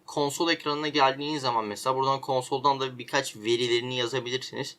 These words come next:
Eğer dünya yüklemek istiyorsanız hemen sol menüden dünyalara gelin bir defa. Aynen dünyalar açıldı. Burada yükle diye basarak klasör şeklinde veya zip olarak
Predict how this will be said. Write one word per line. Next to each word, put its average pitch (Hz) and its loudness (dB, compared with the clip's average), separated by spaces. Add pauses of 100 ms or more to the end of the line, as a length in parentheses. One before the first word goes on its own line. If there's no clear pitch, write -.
(140)
Eğer 165 4
dünya 170 -2
yüklemek 170 -2
istiyorsanız 165 -4
hemen 165 -2
sol 160 -4
menüden 139 -2
dünyalara 147 2
gelin 110 -2
bir 101 -4
defa. 135 2 (160)
Aynen 123 4
dünyalar 135 2
açıldı. 143 -2
Burada 156 2
yükle 147 -2
diye 139 -2
basarak 139 4 (160)
klasör 147 2
şeklinde 117 -2
veya 117 6
zip 147 -4
olarak 127 2